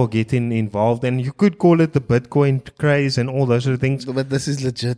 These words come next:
Speaker 2: though.
Speaker 1: But it's legit
Speaker 2: Like, yeah, you're
Speaker 1: things.
Speaker 2: gonna get reports on these companies. You're gonna see what their strategies are. You're gonna understand them. You,
Speaker 1: Yeah.
Speaker 2: it's not some brat telling you what's gonna happen.
Speaker 1: No, but what I'm saying is that often that Bitcoin or cryptocurrency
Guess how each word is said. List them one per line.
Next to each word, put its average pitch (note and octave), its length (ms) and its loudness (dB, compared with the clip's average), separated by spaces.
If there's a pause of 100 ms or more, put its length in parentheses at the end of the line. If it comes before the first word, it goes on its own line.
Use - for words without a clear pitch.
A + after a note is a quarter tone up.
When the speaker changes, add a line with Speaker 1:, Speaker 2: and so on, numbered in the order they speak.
(120)
Speaker 2:
though. F#2+ 140 -10
Speaker 1:
But C3 180 0
it's C3+ 240 0
legit C3+ 220 2
Speaker 2:
Like, B2+ 220 2
yeah, C3 160 4
you're C#3 240 4
Speaker 1:
things. A#2 40 0
Speaker 2:
gonna D3+ 220 4
get C#3 320 0
reports B2+ 480 0
on A2+ 120 2
these A2+ 120 -2
companies. G#2+ 560 -4
You're A2 80 0
gonna A#2 160 2
see A#2+ 180 2
what A2+ 140 2
their A2 120 0
strategies G2+ 600 -4
are. G#2 220 -4
You're G#2 200 -2
gonna A#2 220 0
understand A#2 600 0
them. G2 200 -6
You, G#2+ 200 0
Speaker 1:
Yeah. G2 180 2
Speaker 2:
it's F#2 160 -6
not A#2 240 0
some B2 240 2
brat G#2+ 380 -2
telling G#2+ 240 -2
you G#2+ 100 -6
what's G#2 220 -8
gonna G#2 160 -8
happen. B2+ 140 -6
Speaker 1:
No, D#3+ 160 6
but F3 120 4
what E3+ 140 4
I'm E3 160 2
saying G3 340 2
is D3+ 240 0
that A#2+ 380 2
often D3 480 0
that A#2+ 280 -4
Bitcoin B2+ 520 2
or A#2 80 -2
cryptocurrency C3 960 0